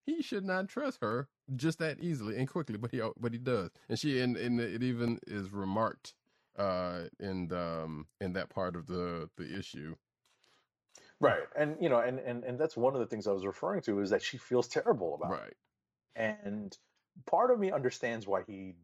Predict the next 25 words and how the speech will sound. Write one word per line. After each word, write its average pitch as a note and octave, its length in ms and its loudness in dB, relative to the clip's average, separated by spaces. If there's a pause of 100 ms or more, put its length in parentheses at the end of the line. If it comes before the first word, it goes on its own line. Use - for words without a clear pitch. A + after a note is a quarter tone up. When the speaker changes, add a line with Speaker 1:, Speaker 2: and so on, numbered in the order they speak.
(160)
Speaker 2:
does, G#2 280 2
he, A2+ 260 -6
why G2+ 200 4
he's G2 220 -8
quick - 240 -4
to A#2+ 80 0
believe G2 280 -2
her, G2+ 100 0
because F#2+ 540 0
it G#2 260 -2
seems A2+ 520 -2
like F#2+ 220 6 (140)
this G2 280 2
would F2+ 320 -2
be F2+ 140 -6
so G2+ 260 4
far - 360 4
out G2+ 240 4
of G2+ 180 -2 (140)
her F#2 340 4 (800)
normal A#2+ 580 4
scope - 400 2
of G2 100 -2
activity. D#2+ 520 -6 (300)
Speaker 1:
Right. D#2 220 -8